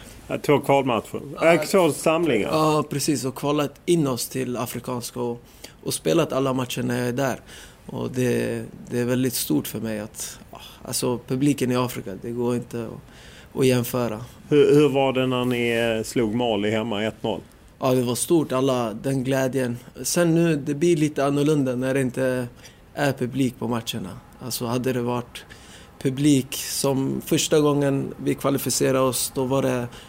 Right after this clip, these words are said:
Speaker 2: Elfenbenskusten hemma. Ja, det var, det var sjukt. Det var en stor fest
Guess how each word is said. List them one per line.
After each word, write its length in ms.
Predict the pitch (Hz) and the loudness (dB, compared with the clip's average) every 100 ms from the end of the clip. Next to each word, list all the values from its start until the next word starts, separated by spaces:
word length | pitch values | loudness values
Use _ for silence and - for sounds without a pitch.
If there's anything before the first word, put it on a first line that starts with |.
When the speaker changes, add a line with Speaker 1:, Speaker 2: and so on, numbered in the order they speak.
| - - | -20 -2
Speaker 2:
Elfenbenskusten 960 | 139 123 131 123 123 - 160 - 131 120 | -2 0 0 2 0 2 0 0 -2 -2
hemma. 300 | 120 113 110 - - - - - | -2 -4 -8 -14 -20 -20 -20 -12
Ja, 60 | |
det 120 | 123 123 | -4 0
var, 400 | 123 113 95 78 | 0 0 -2 -6
det 60 | 117 | -6
var 100 | 120 | -6
sjukt. 520 | - 127 113 - - 117 | -2 -4 -4 -12 -12 -12
Det 60 | 117 | -8
var 300 | 113 107 120 - - - - - - - - | -8 -8 -12 -18 -20 -20 -20 -20 -20 -12 -2
en 120 | 131 | 0
stor 300 | - 180 165 | 2 2 2
fest 720 | - 139 123 - - - - | 4 2 2 0 -4 -6 -8